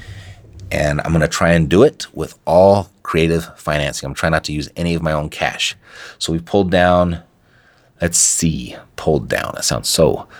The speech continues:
official and tough, right? Um, we've pulled down, yeah, we've added four this year already. And so we got sixteen more to go.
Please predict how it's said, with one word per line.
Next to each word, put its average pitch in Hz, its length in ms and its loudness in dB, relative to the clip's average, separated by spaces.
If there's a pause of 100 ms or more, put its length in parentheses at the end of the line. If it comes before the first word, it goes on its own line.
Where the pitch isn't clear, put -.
(360)
official - 680 0
and - 180 -14 (160)
tough, - 420 -6
right? 85 220 -8 (540)
Um, 92 640 2
we've 101 200 -4
pulled 117 300 2
down, 101 640 4 (960)
yeah, 95 100 4
we've 87 100 2
added 95 240 4
four 98 460 4
this 78 240 0
year 71 320 0
already. 82 520 2 (540)
And 76 100 -12
so 80 220 0
we 80 80 0
got 73 160 2
sixteen - 500 2
more 87 220 6
to 82 220 -4
go. 73 480 2